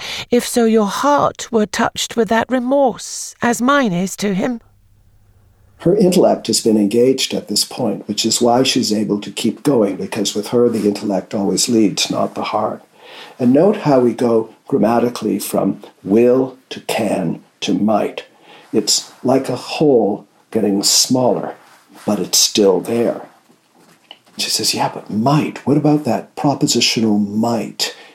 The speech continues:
Speaker 2: If maybe you were a little different, might you? You might have to change a bit yourself to do it, but maybe, maybe you could manage to do it in those circumstances." It's very clever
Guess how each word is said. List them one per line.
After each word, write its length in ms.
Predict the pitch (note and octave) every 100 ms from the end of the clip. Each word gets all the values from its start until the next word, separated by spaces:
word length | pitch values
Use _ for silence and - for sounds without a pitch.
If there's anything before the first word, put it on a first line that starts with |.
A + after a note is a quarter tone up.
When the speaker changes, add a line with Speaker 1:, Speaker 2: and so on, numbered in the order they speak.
| -
Speaker 2:
If 220 | A2 -
maybe 260 | A2 A2+ A#2
you 140 | A2
were 140 | A2+ A2
a 60 |
little 240 | G#2 G#2+ G#2+
different, 520 | C3+ B2+ - - -
might 340 | G2 - -
you? 120 | -
You 100 | -
might 220 | G#3 C3+ -
have 180 | -
to 100 | -
change 380 | - C#3+ D3+ D3+
a 60 | C3+
bit 240 | A#2 G2+
yourself 440 | A2 G2+ C3+ D3 D3+
to 100 | -
do 120 | G#2+ F#2+
it, 100 | -
but 160 | - -
maybe, 420 | A2+ A2+ G#2 - _ _ - -
maybe 220 | A#2 A#2
you 160 | G#2+ G#2+
could 240 | G#2+ F2+ - - _
manage 480 | - G#2+ G#2+ G#2+ -
to 100 | -
do 160 | G2+ A2
it 80 | G2+
in 120 | F#2+
those 200 | G2 G2
circumstances." 840 | - B2 A2+ G2+ A2 E2+ - - - - - -
It's 160 | D3+
very 200 | - A3+
clever 500 | - - D#3+ A2 F#2